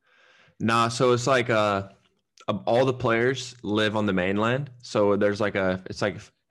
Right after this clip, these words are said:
from where I live, it's, like, six minutes to Venice. But, uh, people that live in Venice, like,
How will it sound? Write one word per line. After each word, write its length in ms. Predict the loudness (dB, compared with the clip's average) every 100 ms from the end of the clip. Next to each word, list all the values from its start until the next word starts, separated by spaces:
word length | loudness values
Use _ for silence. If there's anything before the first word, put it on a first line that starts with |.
| _
from 220 | -4 0
where 120 | 2
I 60 | 2
live, 160 | 2 0
it's, 140 | 0
like, 160 | -4 -4
six 260 | -8 -6
minutes 260 | -4 -4 -4
to 80 | -4
Venice. 420 | -4 -4 -10 -18 _ _ _ _
But, 240 | -4 0
uh, 300 | 2 2 0 -6 _ _ _ _
people 240 | -4 0 2
that 160 | 2
live 180 | 4 2
in 100 | 2
Venice, 380 | 0 -2 -2 -2
like, 340 | -2 -2 -6